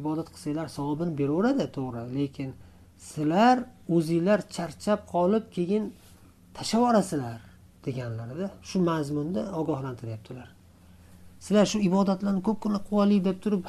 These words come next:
haddan oshib ketib qolsanglar, chuqur ketib qolsanglar, oxiri o'zinglarni o'zinglar charchatib, kasal qilib, yotib qolib,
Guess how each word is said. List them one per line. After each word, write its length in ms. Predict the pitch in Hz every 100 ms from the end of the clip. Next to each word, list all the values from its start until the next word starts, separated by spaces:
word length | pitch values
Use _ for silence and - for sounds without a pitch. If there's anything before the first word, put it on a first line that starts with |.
| -
haddan 340 | 175 156 214 202
oshib 160 | 196 -
ketib 160 | 185 -
qolsanglar, 420 | 185 190 196 226 220 - - -
chuqur 200 | - 233 -
ketib 160 | 214 -
qolsanglar, 420 | 202 185 202 240 240 - - - - 196
oxiri 260 | 214 233 214
o'zinglarni 360 | 202 208 220 220 208
o'zinglar 300 | 190 220 214 -
charchatib, 540 | 202 185 202 - 262 - -
kasal 300 | 180 170 165 -
qilib, 200 | 254 - 147 156
yotib 260 | 196 - -
qolib, 240 | 233 262